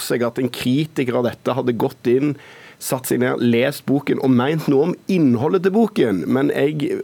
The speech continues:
opplever jo at vi stadig oftere får sånne debatter som dette, der avsenderen,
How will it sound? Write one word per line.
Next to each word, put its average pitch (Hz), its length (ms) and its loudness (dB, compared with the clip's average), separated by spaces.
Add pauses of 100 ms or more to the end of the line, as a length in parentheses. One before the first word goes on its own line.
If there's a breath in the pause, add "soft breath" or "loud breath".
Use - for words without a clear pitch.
(100)
opplever 143 320 -2
jo 139 80 2
at 123 80 -6
vi 139 160 -2
stadig 113 680 -2 (140)
oftere 131 540 -2 (180)
får 127 400 0
sånne 123 240 0
debatter 127 400 -2
som 135 80 2
dette, 127 400 -2
der 123 240 0 (400 loud breath)
avsenderen, 127 1200 0